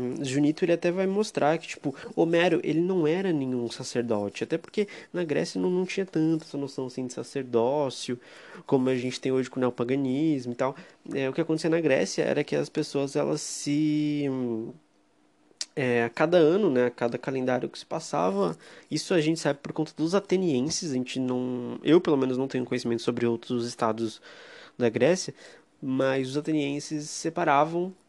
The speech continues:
os sacerdotes a cada calendário, então qualquer um poderia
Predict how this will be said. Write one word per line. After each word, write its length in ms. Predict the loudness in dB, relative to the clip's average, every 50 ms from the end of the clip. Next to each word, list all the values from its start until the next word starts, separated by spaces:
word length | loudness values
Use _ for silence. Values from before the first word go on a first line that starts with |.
| _ _ _ -18
os 140 | -16 -6 -4
sacerdotes 680 | -4 -2 0 0 2 4 6 6 4 4 2 -2 -4
a 80 | -4
cada 240 | 0 0 0 0 2
calendário, 600 | 0 -2 0 0 2 2 2 2 2 2 0 -2
então 240 | -4 -4 -4 -6 -4
qualquer 340 | -4 -6 -4 -2 0 0 0
um 220 | 0 0 -2 -4
poderia 840 | -8 -10 -10 -6 -4 -2 0 2 2 2 2 2 0 -2 -2 -6